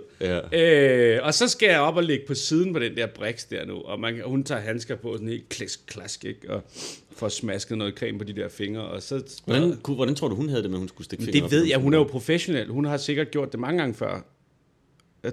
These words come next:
Speaker 2: Det har jeg bare ikke. Hun virkede sp-, fuldstændig fattet, altså.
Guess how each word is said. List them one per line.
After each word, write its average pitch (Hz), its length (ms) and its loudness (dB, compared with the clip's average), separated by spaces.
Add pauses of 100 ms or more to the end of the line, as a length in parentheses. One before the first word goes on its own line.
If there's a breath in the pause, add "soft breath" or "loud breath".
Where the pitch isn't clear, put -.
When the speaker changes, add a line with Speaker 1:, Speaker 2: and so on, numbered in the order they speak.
Speaker 2:
Det 160 100 6
har 156 80 4
jeg 143 140 4
bare 135 220 4
ikke. - 260 -2 (1000)
Hun 180 200 2
virkede 190 280 10
sp-, - 560 -6
fuldstændig 175 420 8
fattet, 107 320 -2 (180)
altså. 117 280 0